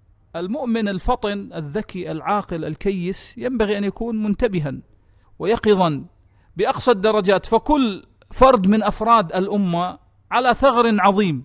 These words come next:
في مسجده، في منظمته، في مؤسسته، في وزارته، في مدينته، في حيه، في مجتمعه، فإياك أن يؤتى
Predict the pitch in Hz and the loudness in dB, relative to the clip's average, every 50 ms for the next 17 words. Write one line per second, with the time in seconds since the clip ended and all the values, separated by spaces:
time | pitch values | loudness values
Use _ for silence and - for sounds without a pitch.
0 | _ _ _ _ _ _ _ _ _ _ _ _ _ _ _ - 269 220 214 - | _ _ _ _ _ _ _ _ _ _ _ _ _ _ _ -12 -6 -4 -4 -4
1 | - - 170 196 170 165 180 170 160 165 160 160 160 - 165 160 156 160 156 156 | -2 -2 -2 -2 -2 0 -2 -2 -2 -2 -2 -4 -6 -6 -8 -6 -6 -4 -4 -6
2 | 151 135 143 151 151 160 165 - 165 156 147 147 147 139 - 156 151 156 147 151 | -6 -6 -6 -4 -4 -4 -4 -4 -4 -6 -4 -4 -6 -6 -6 -6 -8 -6 -8 -8
3 | - - - 165 139 - 180 170 - 165 151 147 147 147 139 - - 151 151 151 | -12 -10 -12 -12 -10 -8 -10 -10 -10 -12 -10 -10 -10 -10 -12 -14 -12 -12 -12 -12
4 | 135 135 143 151 147 139 156 151 156 170 170 - 175 160 151 147 147 143 143 - | -12 -12 -12 -10 -6 -6 -4 -4 -2 -4 -4 -6 -8 -10 -8 -8 -10 -12 -12 -12
5 | - 170 170 170 160 143 156 156 165 180 170 - 175 156 156 156 - - 160 151 | -10 -8 -6 -6 -6 -6 -6 -6 -6 -6 -8 -10 -10 -10 -10 -12 -12 -12 -14 -12
6 | - - 202 196 180 180 175 160 143 151 156 160 160 139 - 175 165 170 180 180 | -8 -8 -8 -8 -6 -8 -8 -8 -8 -10 -10 -10 -10 -10 -8 -8 -6 -6 -4 -4
7 | 190 175 156 160 151 - _ _ _ _ _ _ _ _ _ _ - 208 - 226 | -4 -6 -6 -8 -10 -12 _ _ _ _ _ _ _ _ _ _ -4 -2 -2 0
8 | 220 214 226 262 269 262 - - 226 233 240 233 233 226 - - _ _ _ _ | 0 2 4 4 4 4 4 2 4 4 6 6 4 2 -2 -12 _ _ _ _
9 | _ _ _ _ _ _ _ _ 190 196 208 202 196 220 247 240 - - - 220 | _ _ _ _ _ _ _ _ -6 -4 -2 -2 0 -2 -2 -2 -4 -2 4 6
10 | 220 220 233 240 233 | 8 8 8 6 4